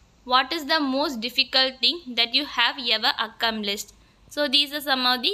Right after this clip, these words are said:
sample interview questions. So next coming to how to apply for this job role. While clicking the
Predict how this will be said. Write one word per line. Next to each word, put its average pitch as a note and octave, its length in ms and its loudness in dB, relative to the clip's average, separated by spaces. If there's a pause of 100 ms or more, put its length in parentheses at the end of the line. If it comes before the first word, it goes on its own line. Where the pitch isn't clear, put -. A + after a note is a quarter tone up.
sample C4 640 0 (160)
interview B3 580 2
questions. G3 720 -6 (1300)
So - 240 -2
next C#4 400 -2
coming B3+ 400 -2
to D#4+ 180 -8 (120)
how C4 260 0
to C#4+ 240 -2
apply B3+ 260 0
for B3+ 260 0
this C4+ 220 -2
job G#3+ 420 0
role. G#3 320 -8
While A#3 220 0
clicking C4+ 400 -2
the D4+ 100 2